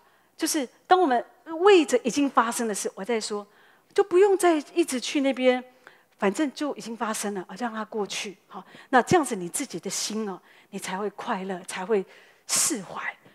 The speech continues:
不然你一直抓住这个事哦，抓住这个尾巴不放，哦，真的很难。为什么有些夫妻一吵架，哇，二十年前的账全部都翻出来，而且记得清清楚楚的？好，那所以有时候就觉得让人家就很痛苦。过去这么多年了，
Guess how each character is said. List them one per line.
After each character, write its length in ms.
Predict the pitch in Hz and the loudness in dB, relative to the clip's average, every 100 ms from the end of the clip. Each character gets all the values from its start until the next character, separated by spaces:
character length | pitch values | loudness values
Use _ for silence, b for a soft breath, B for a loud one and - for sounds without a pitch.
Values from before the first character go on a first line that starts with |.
| b | b
不 60 | 453 | 4
然 260 | 349 226 220 | 6 4 0
你 60 | 320 | -2
一 80 | 349 | -4
直 120 | 226 | -4
抓 200 | - 339 | -8 -6
住 180 | 302 285 | -6 -10
这 100 | 262 | -8
个 60 | 247 | -4
事 240 | - 247 | -4 -4
哦， 100 | 233 | -6
抓 160 | - 277 | -6 -8
住 80 | 285 | -8
这 80 | 254 | -10
个 80 | 240 | -10
尾 100 | 214 | -2
巴 160 | 262 | -2
不 100 | 240 | -4
放， 240 | 220 254 214 B B B | -2 -2 -2 B B B
哦， 140 | 262 | -4
真 180 | 247 359 | 0 -2
的 60 | 277 | -2
很 160 | 226 | -2
难。 180 | 208 233 | -4 0
为 100 | 349 | -2
什 80 | 277 | 0
么 60 | |
有 100 | 233 | -4
些 140 | 214 277 | -4 -4
夫 160 | 277 | -6
妻 160 | 285 285 | -8 -6
一 80 | 311 | -6
吵 180 | - - | -4 -4
架， 160 | 302 254 | -2 -4
哇， 200 | 208 - - | -6 -2 4
二 180 | 359 269 | 4 4
十 160 | 277 | 4
年 180 | 247 262 | 4 4
前 160 | 254 240 | 4 4
的 60 | |
账 180 | 247 269 | 6 4
全 160 | - 269 | 0 -2
部 60 | |
都 100 | 311 | 0
翻 180 | 302 277 | 0 -2
出 140 | - 277 | -2 -6
来， 120 | 220 B B | -6 B B
而 60 | 381 | 4
且 120 | 311 | 4
记 180 | - 359 | 4 4
得 120 | 302 | 4
清 200 | - 359 | 2 0
清 200 | 349 349 | -2 -4
楚 180 | 262 277 | -4 -6
楚 220 | - 196 | -8 -10
的？ 120 | 208 - B B B | -12 -16 B B B
好， 240 | 240 190 | -4 2
那 240 | 277 233 202 B B | 4 4 2 B B
所 160 | - 381 | 6 8
以 40 | |
有 100 | 269 | 8
时 100 | 359 | 4
候 80 | 320 | 2
就 100 | 349 | 0
觉 160 | 277 | -2
得 60 | 269 | 2
让 80 | 339 | 2
人 60 | |
家 80 | 311 | 2
就 120 | 320 | 0
很 120 | 294 220 | -4 -2
痛 180 | 359 | -2
苦。 160 | 277 247 - - | -2 -6 -12 0
过 120 | 440 | 2
去 120 | 427 | 4
这 140 | 403 415 | 2 2
么 80 | |
多 180 | 330 392 | 2 2
年 200 | 339 262 | 2 0
了， 100 | 247 | -4